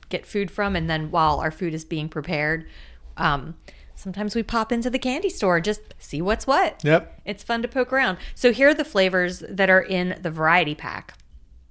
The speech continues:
Speaker 1: Um, blue raspberry, black cherry, green apple, lemon, and watermelon. Mm, I gotta say, I'm not interested
Speaker 2: Yeah.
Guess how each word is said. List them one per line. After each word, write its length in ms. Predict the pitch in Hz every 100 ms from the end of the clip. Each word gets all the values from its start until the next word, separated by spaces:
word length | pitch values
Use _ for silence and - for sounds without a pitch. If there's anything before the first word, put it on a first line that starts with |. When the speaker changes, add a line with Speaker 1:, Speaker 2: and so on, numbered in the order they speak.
| - - - - - - - - -
Speaker 1:
Um, 460 | 226 190 180 165 170 - _ _ - _
blue 220 | 226 240 277
raspberry, 760 | 233 240 208 175 147 127 180 - - _
black 260 | 170 170 -
cherry, 540 | - 262 196 147 180 - 170
green 260 | 202 247 220
apple, 560 | 175 190 190 220 226 - -
lemon, 480 | 190 180 170 165 180 -
and 160 | 208 220
watermelon. 680 | 277 233 151 127 113 185 - _ - - - - - -
Mm, 200 | 165 156 -
I 160 | 165 151
gotta 240 | 170 175
say, 540 | 185 247 240 202 202 - -
I'm 140 | 156
not 200 | 160 190
interested 680 | 226 247 190 - 165 175 175
Speaker 2:
Yeah. 220 | 131